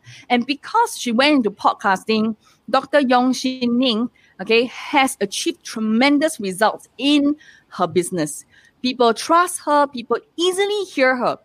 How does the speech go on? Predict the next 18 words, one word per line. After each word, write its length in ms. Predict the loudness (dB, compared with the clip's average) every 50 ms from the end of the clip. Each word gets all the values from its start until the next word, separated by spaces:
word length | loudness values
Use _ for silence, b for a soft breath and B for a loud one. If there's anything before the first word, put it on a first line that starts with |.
| -16 -16 -6
Why 120 | -2 0 2
don't 140 | 2 2 0
we 180 | -2 -4 -6 -6 -2
get, 240 | -2 -2 -2 -2 _ -4
uh, 180 | -2 -2 -2
Joanne 340 | 0 0 2 2 2 2 0 -2
to 100 | -4 -4
share? 340 | -2 -2 -2 0 -2 -4 -6 _ _ _ _ _ _ _ _
How 340 | -6 0 2 4 4 4 2
did 220 | 0 -4 -4 -4
podcasts 540 | -4 -6 -6 -6 -6 -6 -4 -4 -4 -4 -6
actually 280 | -8 -10 -8 -6 -6 -6
build 280 | -4 -4 -4 -4 -4
trust 460 | -4 -2 0 0 0 0 -4 -10 -20 _ b b b b b b b
right 240 | 2 4 4 2 0 _ _ _ -6
at 120 | -4 -4 -2
the 80 | -2
start? 420 | -4 -2 0 -2 -2 -2 -4 -20